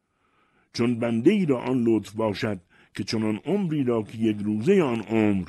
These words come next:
به عمر جمله عالم اولا و آخرا ارزد، فدا کرد، آن لطف آفرین را این لطف نباشد؟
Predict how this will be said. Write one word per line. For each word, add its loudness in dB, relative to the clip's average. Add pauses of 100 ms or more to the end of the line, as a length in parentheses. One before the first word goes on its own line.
به 0
عمر 0
جمله 2
عالم 0
اولا 2
و -2
آخرا -4
ارزد، -2 (140)
فدا 0
کرد، -4 (520)
آن 2
لطف 4
آفرین 2
را 0
این 0
لطف 2
نباشد؟ -4